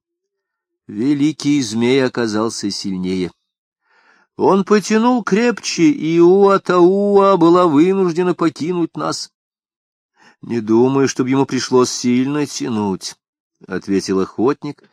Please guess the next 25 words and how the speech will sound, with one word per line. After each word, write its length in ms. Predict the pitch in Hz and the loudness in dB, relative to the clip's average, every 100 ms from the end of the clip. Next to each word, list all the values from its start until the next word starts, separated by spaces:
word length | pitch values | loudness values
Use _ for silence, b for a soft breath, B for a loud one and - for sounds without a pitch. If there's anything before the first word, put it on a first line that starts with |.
| b b b | b b b
рассмеявшись 1040 | - 110 - - 107 104 123 147 - 147 123 | -6 -6 -4 -6 -2 0 0 0 -2 -4 -4
своим 240 | 127 110 | -4 -2
обычным 540 | 101 92 123 - 127 | -2 -2 -4 -4 -8
тихим 380 | 113 113 104 98 | -8 -8 -8 -8
смехом, 540 | 95 95 101 110 117 107 b b b | -8 -4 -4 -4 -6 -12 b b b
и 120 | 180 | -6
притом 340 | 180 170 170 156 | -2 -2 -2 -4
с 80 | |
такой 300 | - 139 156 | -2 -2 0
сердечной 580 | 143 139 127 147 - 135 | -2 -4 -2 -2 -2 -4
веселостью, 760 | 123 117 151 160 143 - 120 101 _ _ _ | -2 -4 -4 -2 -2 -6 -8 -10 _ _ _
как 200 | - 107 | -12 -8
будто 260 | 139 - | -6 -2
он 140 | 156 151 | -2 0
не 80 | 151 | -4
находился 560 | 143 143 180 185 117 | -2 -2 -2 -4 -6
в 100 | 95 | -10
плену, 400 | - 95 92 87 - _ _ _ | -6 -4 -4 -6 -10 _ _ _
и 120 | 165 | -2
ему 180 | 139 113 | 0 0
не 120 | 104 | 0
грозили 380 | 98 95 110 104 | 0 0 0 -4
пытки 420 | - 101 - - | -4 -6 -8 -12
и 80 | 95 | -12
смерть. 480 | - - 87 - | -12 -12 -14 -14